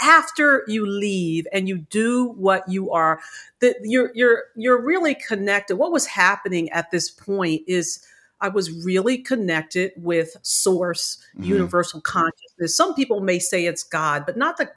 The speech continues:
Speaker 1: God that we're taught in a Judeo-Christian Islamic value system. It's not the dogma God that most of us are brought up with.
Speaker 2: Yeah.
Speaker 1: This was really a, a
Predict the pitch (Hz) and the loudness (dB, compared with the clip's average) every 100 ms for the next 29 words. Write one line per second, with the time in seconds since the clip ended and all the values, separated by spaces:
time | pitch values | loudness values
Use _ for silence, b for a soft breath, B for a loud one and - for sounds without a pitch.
0 | - 185 175 175 175 B B 180 151 165 | -8 -6 -4 -4 -6 B B -2 -2 -6
1 | 165 - 160 160 170 165 156 143 156 156 | -8 -4 -2 -2 -4 -6 -6 -8 -8 -2
2 | 170 165 156 - 156 - 151 151 135 143 | 0 0 -4 -6 -8 -6 -6 -6 -6 -6
3 | 147 147 147 123 143 131 135 135 - 110 | -4 -4 -6 -6 -2 -2 -2 -4 -6 -6
4 | - - 104 120 - B B 190 - 202 | -8 -10 -12 -12 -16 B B -6 -4 -2
5 | 196 190 180 147 165 151 147 143 147 123 | -2 -2 -6 -4 -4 -2 -4 -2 -6 -4
6 | 143 127 127 131 135 139 165 156 156 147 | -6 -4 -4 -4 -8 -4 -4 -4 -6 -6
7 | 139 127 127 135 127 123 117 - 110 110 | -4 -6 -6 -8 -6 -8 -10 -10 -10 -10
8 | 90 85 - 269 262 208 165 175 190 175 | -12 -14 0 0 2 -2 -2 0 0 0
9 | 156 143 135 156 | -2 -2 -4 -4